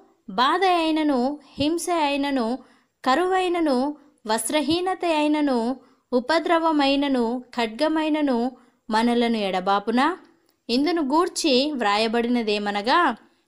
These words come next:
"నిన్ను బట్టి దినమెల్లా మేము వధింపబడిన వారము, వధకు సిద్ధమైన గొర్రెలమని మేము ఎంచబడిన వారము. అయినను మనలను ప్రేమించిన వాని ద్వారా మనము వీటన్నిటిలో అత్యధిక విజయము పొందుచున్నాము."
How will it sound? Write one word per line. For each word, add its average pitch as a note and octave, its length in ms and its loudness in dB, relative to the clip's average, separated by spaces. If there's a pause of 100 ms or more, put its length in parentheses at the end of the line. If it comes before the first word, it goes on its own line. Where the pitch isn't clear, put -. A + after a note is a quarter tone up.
(100)
"నిన్ను C4+ 260 0
బట్టి C4 340 -2
దినమెల్లా F4 600 0
మేము D4 320 0
వధింపబడిన C4 800 0
వారము, G3+ 540 -2 (420)
వధకు B3+ 340 0
సిద్ధమైన C#4+ 760 -2
గొర్రెలమని B3+ 680 0
మేము A3 300 -2
ఎంచబడిన A#3 600 -4
వారము. G3 480 -4 (420)
అయినను A3 640 -2 (280)
మనలను C#4+ 520 2
ప్రేమించిన E4+ 720 -2
వాని C#4 400 0
ద్వారా A#3+ 640 0 (400)
మనము B3 300 2
వీటన్నిటిలో B3+ 840 0
అత్యధిక D4+ 600 -4
విజయము C4 520 -2
పొందుచున్నాము." B3 880 -4